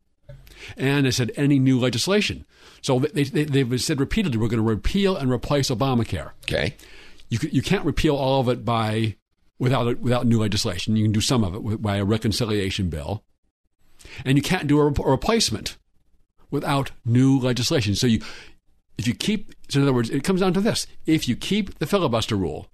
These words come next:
Speaker 1: and the Republicans intend to do that at this point, Donald Trump will not be able to keep that key promise of repealing and replacing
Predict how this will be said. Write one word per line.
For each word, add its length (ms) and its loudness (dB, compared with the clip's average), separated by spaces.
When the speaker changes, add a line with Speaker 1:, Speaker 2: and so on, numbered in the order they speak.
Speaker 1:
and 100 -2
the 60 0
Republicans 480 0
intend 300 0
to 80 2
do 180 2
that 380 -6
at 120 -8
this 160 -4
point, 380 -6
Donald 300 2
Trump 260 2
will 80 2
not 280 2
be 100 4
able 200 2
to 60 -4
keep 300 -2
that 160 -4
key 240 -2
promise 540 2
of 220 -4
repealing 720 0
and 160 0
replacing 720 2